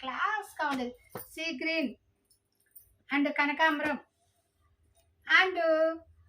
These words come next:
బ్రౌన్ షేడ్ అన్నమాట, డిఫరెంట్ షేడ్ అన్నమాట అది. ఆ, ఈ ఫైవ్ కలర్స్ అనేది అవైలబుల్ గా ఉందండి. హోల్‌సేల్ వాళ్ళకి రెండు వందల అరవై రూపాయలు,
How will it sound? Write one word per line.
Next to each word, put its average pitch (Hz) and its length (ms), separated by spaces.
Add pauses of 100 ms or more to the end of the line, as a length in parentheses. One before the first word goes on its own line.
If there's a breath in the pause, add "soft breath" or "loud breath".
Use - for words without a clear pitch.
(160)
బ్రౌన్ 302 500
షేడ్ 311 200
అన్నమాట, 285 280 (160)
డిఫరెంట్ 320 420
షేడ్ 277 200
అన్నమాట 254 340
అది. 311 180 (800)
ఆ, 320 120 (200)
ఈ 349 100 (100)
ఫైవ్ 370 240
కలర్స్ 359 300
అనేది 330 280
అవైలబుల్ 302 440
గా 311 100
ఉందండి. 320 300
హోల్‌సేల్ 311 360
వాళ్ళకి 302 300
రెండు 285 180
వందల 302 200 (180)
అరవై 285 220
రూపాయలు, 302 260